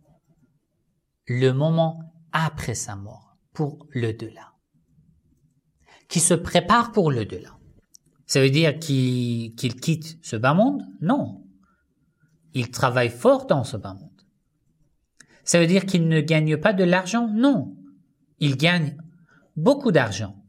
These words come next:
Mais il se prépare pour le delà. Comment ? Le prophète nous explique. وَالْعَاجِزُ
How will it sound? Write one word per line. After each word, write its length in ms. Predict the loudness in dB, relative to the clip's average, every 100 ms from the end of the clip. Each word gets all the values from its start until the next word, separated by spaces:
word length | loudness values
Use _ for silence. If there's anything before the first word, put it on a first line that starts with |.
| _ _ _ _ _ -20 -20 -4
Mais 340 | 2 2 2 0
il 240 | 0 0
se 180 | 0 -2
prépare 800 | -4 -6 -6 -6 -4 -2 0 -2
pour 240 | -6 -6 -6
le 160 | -8
delà. 280 | -12 -18 -20 _ _ _ _ _ _ _ _ _ _ _ -2
Comment ? 380 | 0 0 -4 -12 -20 _ _ _ _ _ -4
Le 120 | -2
prophète 360 | -2 -2 -2 -2
nous 160 | -4
explique. 540 | -6 -8 -12 -20 -20 _ _ _ _ _ _ _ _ _ -6
وَالْعَاجِزُ 1120 | 0 2 2 2 4 4 4 0 0 -2 -2